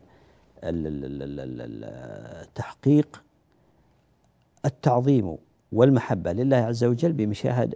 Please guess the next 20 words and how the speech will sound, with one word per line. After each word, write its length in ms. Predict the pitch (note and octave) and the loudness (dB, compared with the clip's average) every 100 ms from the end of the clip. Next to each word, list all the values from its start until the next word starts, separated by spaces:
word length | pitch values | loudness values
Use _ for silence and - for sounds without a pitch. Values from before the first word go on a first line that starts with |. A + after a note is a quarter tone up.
| - | -2
بمشاهدة 720 | A2 G#2 F#2+ B2 A#2+ G#2+ F#2 G#2 | 0 0 -2 -2 0 0 -2 -2
مننه 480 | G#2+ A#2 G2+ F2+ | -2 0 -2 -4
عز 200 | F2+ A2+ | -6 -4
وجل، 340 | G#2+ F#2+ B2 G3+ - - - - - | -4 -2 -2 -4 -6 -20 -20 -20 0
والخضوع 720 | B2 F#3 F#3 G3+ E3 E3 E3 - _ | 8 8 6 0 4 2 0 -8 _
والذل 500 | B2 B2+ D3 B2+ C3+ | -2 2 2 2 0
لله 480 | A#2+ A#2 A#2 A#2 G#2+ | 2 2 4 4 2
عز 200 | A#2+ A#2+ | 0 2
وجل 440 | A#2+ A2 A#2+ D3+ - | 2 2 0 -2 -2
بمشاهدة 1200 | A#2 A2+ A2+ A2+ - G2+ F#2+ A#2 G#2+ A2 - G#2+ A2 _ _ | -8 -2 0 0 -2 -6 -4 -2 -2 -4 -4 -6 -6 _ _
ومطالعة 560 | F2+ F#2 G#2+ G#2 G2 - | -8 0 0 2 -2 -4
عيب 500 | F#2+ G#2 G#2 G#2 A2 - _ _ _ - | -6 -2 -2 -2 -4 -4 _ _ _ -2
النفس، 460 | G#2+ B2 D#3 - | 2 2 0 -6
وهما 460 | - B2+ G#3+ A3 F3+ | -2 -2 0 -2 -2
كما 260 | - A#2 A2 | -2 -2 -2
قلنا 400 | - G#2 G#2 A2 | -4 -2 -2 -4
هما 400 | F#2+ G2 F#2+ - - _ - _ | -4 -2 -2 -4 -12 _ -20 _
ركن، 300 | G#2+ G#2 G#2 | -2 -2 0
آه، 1000 | F#2 F#2+ - _ _ _ _ - F#2+ F2 | 0 -2 -8 _ _ _ _ 2 2 4
العبادة. 540 | C3 B2 D2+ D2 - | 2 0 -2 -6 -8